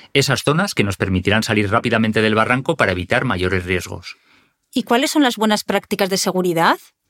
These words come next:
Speaker 1: Empieza tú.
Speaker 2: Pues empezamos por los pies. Todo el material es importante, pero al calzado hay que prestarle una atención especial porque estamos caminando y progresando por un terreno mojado y resbaladizo.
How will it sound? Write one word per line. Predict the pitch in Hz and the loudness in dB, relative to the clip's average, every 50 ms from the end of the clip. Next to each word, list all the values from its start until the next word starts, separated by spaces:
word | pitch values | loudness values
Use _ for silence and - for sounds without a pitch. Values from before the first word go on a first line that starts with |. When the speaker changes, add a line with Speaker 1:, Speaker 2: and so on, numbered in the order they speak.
| _ _ _ - - - _ _ _ | _ _ _ -20 -20 -20 _ _ _
Speaker 1:
Empieza | - - 92 98 92 - 92 | -6 -2 0 0 0 0 -2
tú. | 87 131 147 160 _ _ _ _ _ _ - - - - - - - - _ | -4 -4 -6 -6 _ _ _ _ _ _ -20 -20 -20 -18 -18 -20 -20 -6 _
Speaker 2:
Pues | 277 254 - | -2 -2 0
empezamos | 262 240 247 240 - 285 320 359 381 | 0 0 0 0 0 0 0 0 -2
por | - - 254 196 | -2 -2 0 0
los | 180 185 - | 0 -2 0
pies. | - 190 165 147 - - _ _ _ - - - - - - - _ | 0 0 0 0 -4 -8 _ _ _ -20 -20 -20 -20 -18 -20 -18 _
Todo | - 277 240 349 | 0 2 2 4
el | 349 | 4
material | 339 330 311 - 294 311 330 320 | 4 4 2 2 2 2 2 2
es | 320 - - | 2 2 0
importante, | 247 208 240 233 220 214 190 185 185 180 170 165 | 2 2 2 0 2 2 0 2 2 0 -2 2
pero | - 196 196 190 | 2 2 4 4
al | 190 185 | 2 4
calzado | - 190 185 185 - 277 294 277 320 349 - _ | 2 0 0 2 2 0 2 2 2 0 2 _
hay | 226 226 | -2 0
que | - 277 | 0 -2
prestarle | 233 240 262 - - 285 262 277 | 0 0 -4 0 0 0 2 2
una | 269 262 | 2 2
atención | 247 247 247 233 - 247 233 | 2 2 0 0 2 2 2
especial | 226 233 - 240 214 - 269 294 311 | 2 2 0 -2 0 2 2 0 2
porque | - 254 226 - 208 | 0 -2 -2 -2 -4
estamos | - - 233 226 214 208 - | 0 0 0 0 0 0 0
caminando | - 185 180 190 202 226 254 277 339 349 - | 0 0 0 2 2 4 4 4 4 2 2
y | - 233 | 0 0
progresando | - 214 208 190 196 190 190 - 233 233 233 202 | 2 2 2 2 2 0 2 2 2 4 4 4
por | 180 185 190 | 2 2 2
un | 208 208 | 2 2
terreno | 190 196 185 196 202 196 185 175 | 0 2 2 2 2 2 2 0
mojado | 175 170 - - 240 277 359 403 - | 0 -2 0 0 0 0 0 -2 -2
y | - 220 | -4 -2
resbaladizo. | 190 190 185 - - 170 165 170 175 180 175 - - - 185 | 0 0 0 0 0 -2 -2 -2 -2 -2 -4 -4 -6 -8 -8